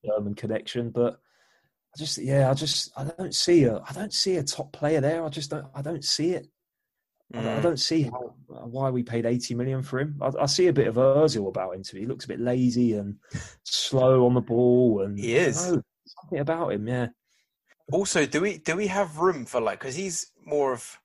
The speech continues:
Speaker 2: well, he's sort of like a number ten. He's like a centre attacking midfielder, isn't he? And I
Speaker 1: Mm.
Speaker 2: think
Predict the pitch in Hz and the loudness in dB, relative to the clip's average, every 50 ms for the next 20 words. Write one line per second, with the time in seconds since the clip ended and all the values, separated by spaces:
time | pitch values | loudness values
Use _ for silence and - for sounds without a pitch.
0 | _ _ _ _ _ _ _ _ _ _ - - 120 123 117 - - - 226 175 | _ _ _ _ _ _ _ _ _ _ -8 -6 -4 -4 -4 -6 -2 2 2 2
1 | 143 - 131 - 131 117 120 117 110 107 107 104 - - 180 170 127 107 110 113 | 2 2 -2 -4 -4 0 0 0 0 -2 -4 -4 -2 0 0 0 0 0 -2 -2
2 | 160 147 - 143 117 110 107 104 - - 139 127 117 - 127 110 - - 117 110 | -4 -4 -2 -2 0 0 0 -2 0 0 0 -2 0 0 -2 0 0 -2 -6 -6
3 | - 113 107 107 101 - - 156 156 127 98 95 101 120 139 127 117 101 95 95 | -6 -4 -4 -4 -4 0 2 4 4 6 4 4 4 2 2 2 0 -4 -6 -6
4 | 98 101 107 104 101 104 160 147 - - | -4 -4 -6 -6 -4 -4 -6 -6 -6 -12